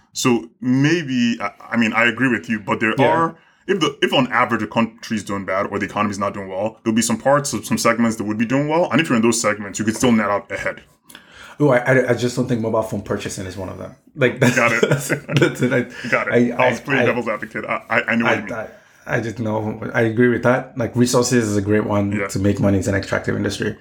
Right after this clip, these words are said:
Speaker 1: Yeah.
Speaker 2: Um, mobile phones is
Speaker 1: Yeah.
Speaker 2: unlikely one of them.
Speaker 1: But by the way, for
Speaker 2: Services
Speaker 1: the audience,
Speaker 2: could be,
Speaker 1: magnificent
Speaker 2: maybe, maybe
Speaker 1: book,
Speaker 2: not.
Speaker 1: if anyone hasn't read it,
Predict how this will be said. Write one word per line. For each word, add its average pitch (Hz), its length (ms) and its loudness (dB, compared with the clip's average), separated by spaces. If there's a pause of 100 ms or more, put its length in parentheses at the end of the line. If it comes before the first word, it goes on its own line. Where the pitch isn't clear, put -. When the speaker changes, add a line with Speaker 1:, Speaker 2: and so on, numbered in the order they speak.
Speaker 1:
Yeah. 104 200 0 (260)
Speaker 2:
Um, 101 420 0
mobile 110 220 2
phones 101 320 -2
is 107 100 -4
Speaker 1:
Yeah. 87 200 -4 (120)
Speaker 2:
unlikely 113 440 2
one 101 140 4
of 92 100 -4
them. 101 120 -2
Speaker 1:
But 113 100 -2
by 127 120 4
the 143 60 2
way, 139 80 4
for 131 100 2
Speaker 2:
Services - 20 4
Speaker 1:
the 131 320 4
audience, 143 100 4
Speaker 2:
could 120 80 0
be, 113 40 4
Speaker 1:
magnificent 117 520 2
Speaker 2:
maybe, 104 100 -4
maybe 101 60 -2
Speaker 1:
book, 101 80 -6
Speaker 2:
not. 107 80 -4
Speaker 1:
if 110 40 -4
anyone 101 240 -2
hasn't 98 260 -4
read 92 120 -10
it, 90 120 -12